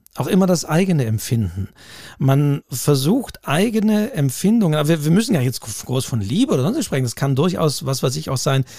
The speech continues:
der Käfer, der über den Schreibtisch krabbelt oder sonst wie was, so dass du diesen Moment, dieses Empfinden da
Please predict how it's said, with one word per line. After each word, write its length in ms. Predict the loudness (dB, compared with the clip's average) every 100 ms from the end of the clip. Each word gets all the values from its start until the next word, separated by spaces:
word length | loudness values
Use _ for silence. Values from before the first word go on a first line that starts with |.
| -18 -18 -6
der 140 | -2 0
Käfer, 380 | 2 2 2 2
der 100 | 2
über 80 |
den 100 | 2
Schreibtisch 400 | 0 -2 0 -4
krabbelt 340 | -2 0 2 0
oder 140 | 0
sonst 200 | 2 2
wie 100 | 2
was, 180 | 0 0
so 100 | -2
dass 340 | -2 -2 -4 -4
du 100 | -2
diesen 240 | 2 4
Moment, 640 | 4 4 4 4 0 -6
dieses 320 | -4 -2 -4
Empfinden 420 | -4 -4 -2 -2 0
da 240 | 0 0